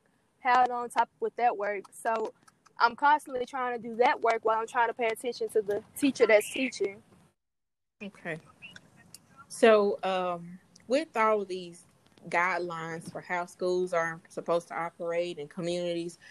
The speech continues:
Speaker 2: how has this affected your social structure, like extracurricular, sports, band? How has this affected that?
Speaker 1: It's really the same. It, it's not really a change there.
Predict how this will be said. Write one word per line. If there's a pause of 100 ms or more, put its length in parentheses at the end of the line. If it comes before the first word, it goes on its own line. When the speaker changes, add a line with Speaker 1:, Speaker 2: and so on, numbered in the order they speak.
(240)
Speaker 2:
how
has
this
affected
your
social
structure,
like
extracurricular,
sports,
band?
How
has
this (100)
affected
that? (1600)
Speaker 1:
It's
really
the
same.
It,
it's
not
really
a
change
there.